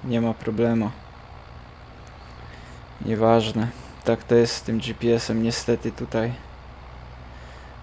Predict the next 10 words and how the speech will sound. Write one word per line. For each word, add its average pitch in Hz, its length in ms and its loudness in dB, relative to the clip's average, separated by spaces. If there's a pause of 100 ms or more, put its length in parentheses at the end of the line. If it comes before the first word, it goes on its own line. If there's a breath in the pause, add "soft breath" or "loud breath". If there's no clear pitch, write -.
(120)
No 185 380 12
i 147 100 12
co, 120 380 10
walnęło 151 540 12
już 147 140 8
ponad 143 380 8
dwieście 135 420 4
godzin 131 380 10
na 127 100 12
save'ie. 120 540 12